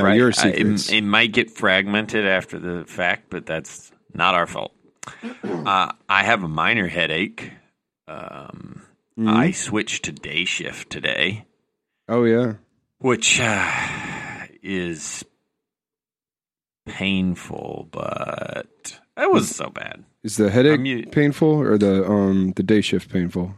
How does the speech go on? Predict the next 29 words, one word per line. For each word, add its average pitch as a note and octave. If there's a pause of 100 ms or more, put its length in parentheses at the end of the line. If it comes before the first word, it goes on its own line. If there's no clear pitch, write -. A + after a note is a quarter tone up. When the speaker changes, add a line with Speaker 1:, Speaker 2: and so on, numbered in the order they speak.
Speaker 1:
Or A2
is A2
the C3+
Speaker 2:
I C#3+
Speaker 1:
headache B2+
Speaker 2:
feel A#2
Speaker 1:
a, G#2
Speaker 2:
it's -
all G2+
of F2+
a E2
piece. -
Speaker 1:
the G#2
Speaker 2:
That's G#2
Speaker 1:
product B2
Speaker 2:
what F#2+
I'm A#2
Speaker 1:
of, A#2+
Speaker 2:
getting C2+
at. - (480)
Speaker 1:
are A2+
you, A#2
I A#2
mean, A2+
is G#2
this A2
a, G#2
were G#2+
you A2